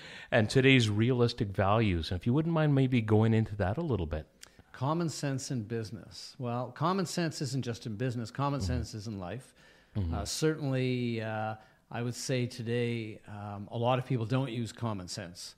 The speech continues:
Speaker 1: Mm-hmm.
Speaker 2: Um, uh, you've heard me say before that the consumers today don't have realistic expectations, uh, but all the more reason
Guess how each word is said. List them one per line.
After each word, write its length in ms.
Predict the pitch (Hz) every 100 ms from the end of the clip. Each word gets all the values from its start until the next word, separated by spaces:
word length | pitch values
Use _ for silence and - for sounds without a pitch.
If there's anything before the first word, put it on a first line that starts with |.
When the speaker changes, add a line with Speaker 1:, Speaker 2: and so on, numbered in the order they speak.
| -
Speaker 1:
Mm-hmm. 240 | 80 85 78
Speaker 2:
Um, 800 | 104 98 95 98 101 98 98 104 101 -
uh, 220 | 98 113
you've 160 | 113
heard 180 | 113 117
me 120 | 113
say 180 | 107 120
before 420 | 107 110 - 110
that 300 | 107 107 101
the 140 | - 127
consumers 560 | - 107 139 123 120
today 260 | - 117 117
don't 160 | 113 110
have 160 | 110
realistic 640 | 107 113 113 107 - 107
expectations, 1040 | 104 92 - 95 - 185 - 90 110 139 - - - _ -
uh, 440 | 113 104 101 101 101
but 160 | 117
all 280 | 98 131 139
the 60 | 131
more 220 | 123 120
reason 560 | 123 127 113 117 117